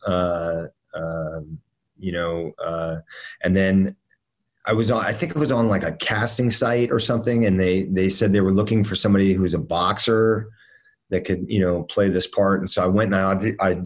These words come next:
I auditioned for it and, and they, but they needed somebody with the experience of boxing.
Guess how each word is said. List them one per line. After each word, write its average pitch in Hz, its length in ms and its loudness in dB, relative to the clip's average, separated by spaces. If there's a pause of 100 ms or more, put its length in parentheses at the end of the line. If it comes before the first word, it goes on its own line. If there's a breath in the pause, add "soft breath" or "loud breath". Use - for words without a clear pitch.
(120)
I 95 140 2
auditioned 101 500 2
for 92 220 2
it 90 100 0 (120)
and, 80 280 -4 (840 loud breath)
and 87 440 -2
they, 101 100 0
but 98 160 0
they 104 140 2
needed 107 260 2
somebody 101 280 2
with 98 220 2
the 98 100 2
experience 104 680 0
of 82 160 -4
boxing. 87 640 -2